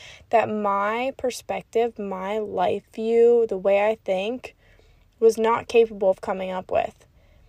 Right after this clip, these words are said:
And suddenly they say something, and I'm like, "Oh my gosh, see, this is why we need mo-, this is why we need different kinds of people. This is why we need different perspectives." And even if you and I completely disagree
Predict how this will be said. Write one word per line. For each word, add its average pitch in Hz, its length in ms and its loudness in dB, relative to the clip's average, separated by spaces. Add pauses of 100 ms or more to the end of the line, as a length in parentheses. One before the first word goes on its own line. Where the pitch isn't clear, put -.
(220)
And 220 160 -6
suddenly 233 360 2
they 208 200 4
say 233 220 2
something, 208 340 -4
and 202 80 -6
I'm 202 80 -6
like, 202 240 -8
"Oh 233 140 -4
my 247 140 -6
gosh, 285 340 -6
see, - 180 -6
this 262 220 -2
is 285 120 -6
why 247 280 4
we 240 160 0
need 233 180 -2
mo-, 220 280 -4
this 233 300 -8
is 262 140 -8
why 208 240 4
we 220 120 2
need 208 180 -4
different 208 300 -8
kinds 190 220 -10
of 180 80 -12
people. 208 280 -2
This 202 120 -2
is 190 120 -14
why 185 180 0
we 196 100 -4
need 190 200 -8
different 190 260 -8
perspectives." 240 800 -8 (720)
And 214 380 -4 (140)
even 247 300 2
if 254 140 -2
you 208 240 -2
and 226 120 -4
I 208 260 -4
completely 330 720 -4
disagree 240 720 -2